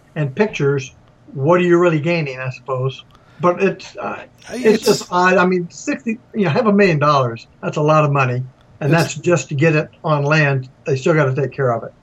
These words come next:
Speaker 2: Yeah, you have to have a place for it. You're gonna put a museum in.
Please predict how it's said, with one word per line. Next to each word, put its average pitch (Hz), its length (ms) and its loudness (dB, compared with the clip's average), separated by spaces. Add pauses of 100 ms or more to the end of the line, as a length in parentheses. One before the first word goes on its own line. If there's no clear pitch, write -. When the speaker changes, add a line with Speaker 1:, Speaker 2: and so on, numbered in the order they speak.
(120)
Speaker 2:
Yeah, 180 140 2
you 120 120 4
have 107 100 -2
to 120 80 -2
have 104 80 0
a - 40 -12
place 104 300 -4
for 104 260 -4
it. 107 60 -8
You're 101 140 -6
gonna 104 120 -2
put 107 200 2
a - 20 -4
museum 98 640 -4
in. 92 360 -6